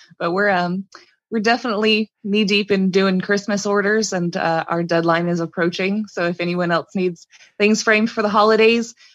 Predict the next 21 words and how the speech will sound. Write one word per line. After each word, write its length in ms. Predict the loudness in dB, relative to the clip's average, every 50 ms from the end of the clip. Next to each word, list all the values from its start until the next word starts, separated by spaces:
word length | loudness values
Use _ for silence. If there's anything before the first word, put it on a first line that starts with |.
| _ 0
uh, 100 | 0 2
the 120 | 2 4
last 280 | 4 2 2 0 0 0
day 160 | 2 2 2
we're 160 | 0 -2 -2
gonna 160 | -2 -2 -2
be 140 | 0 0 0
able 140 | 0 0 -4
to 60 | -6
take 240 | -4 -4 -4 -4 -2
orders 380 | -2 -2 -2 -2 -2 -2 -4
and 100 | -4 -6
promise 460 | -4 -2 0 0 0 0 -2 -4 -6 -8
to 80 | -8
get 180 | -6 -6 -6 -4
them 200 | -4 -6 -6 -6
to 120 | -8 -10
people 380 | -6 -4 -4 -4 -2 -2 -4 -2
is 160 | -2 -4 -6
the 100 | -8 -10
fifteenth. 520 | -8 -8 -8 -8 -10 -12 -12 -12 -12 -12